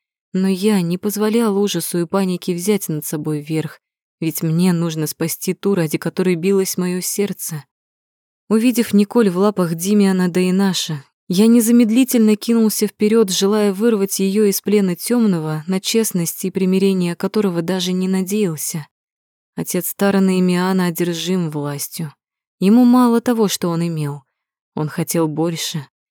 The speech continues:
хотел обладать целым миром, хотел быть лучшим.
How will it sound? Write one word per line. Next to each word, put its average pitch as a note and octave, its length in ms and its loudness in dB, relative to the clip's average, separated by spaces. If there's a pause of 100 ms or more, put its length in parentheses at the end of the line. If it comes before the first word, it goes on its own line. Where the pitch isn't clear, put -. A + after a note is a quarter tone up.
(200)
хотел - 380 -2
обладать E3 640 -2 (100)
целым F3 480 0
миром, D#3+ 460 2 (420)
хотел F#3+ 400 -2
быть F#3 300 -2
лучшим. G3+ 640 -2